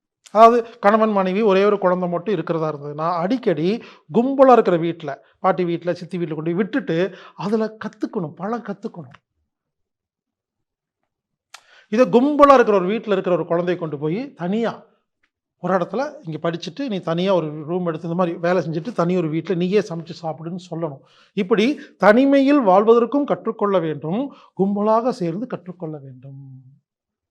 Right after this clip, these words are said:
இந்த கலை தெரிந்தவர்களோடு நீங்கள் வாழும் பொழுது உங்களுக்கு டிஸ்டர்ப் இருக்காது. அப்போ உறவுகளில் சிக்கல் வராமல் இருக்க வேண்டும் என்றால் இந்த தத்துவத்தையும் நாம் தெரிந்து கொள்ள வேண்டும்.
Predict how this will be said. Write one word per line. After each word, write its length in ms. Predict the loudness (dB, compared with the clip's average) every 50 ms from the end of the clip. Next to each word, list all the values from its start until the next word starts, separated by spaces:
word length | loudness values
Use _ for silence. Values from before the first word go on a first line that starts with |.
| _ _ _ _ _ _ _ _ -6
இந்த 340 | -4 -2 0 0 0 -2
கலை 300 | 0 2 4 4 4 4
தெரிந்தவர்களோடு 1080 | 4 8 8 8 8 8 4 4 4 4 2 2 0 0 -2 0 0 0 0 0 -2 -8 -20 _ _ _ _ _ _ _ _ _ _ _ _ _ _ _ _ _ _ _ _ _ _
நீங்கள் 240 | -10 -8 -6 -6 -4
வாழும் 320 | 0 2 2 2 2 0
பொழுது 520 | -2 -4 -6 -6 -6 -8 -8 -8 -10 -14 _
உங்களுக்கு 380 | -12 -8 -6 -4 -4 -4 -6 -8
டிஸ்டர்ப் 400 | -10 -10 -10 -10 -14 -14 -12 -12
இருக்காது. 480 | -16 -14 -14 -16 -18 -18 -18 _ _ _ _ _ _ _ _ _ _ _ _ _ _ _ _ _ _ _ _
அப்போ 280 | 2 2 6 8 8 8
உறவுகளில் 500 | 10 10 10 10 8 8 6 4 4 2
சிக்கல் 340 | 0 -2 0 2 2 4
வராமல் 380 | 4 6 6 6 6 6 4 2
இருக்க 200 | 2 0 0 -2
வேண்டும் 260 | -2 -2 -4 -6 -8
என்றால் 440 | -10 -6 0 2 4 4 4 2 -4 -14 -18 _ -6
இந்த 300 | -4 -4 -2 -2 -4 -2
தத்துவத்தையும் 600 | -4 -4 -6 -6 -8 -8 -8 -8 -10 -10 -10 -8
நாம் 240 | -8 -8 -8 -10
தெரிந்து 320 | -10 -10 -10 -10 -10 -10 -10
கொள்ள 200 | -12 -12 -12 -14
வேண்டும். 400 | -14 -16 -12 -6 -6 -6 -6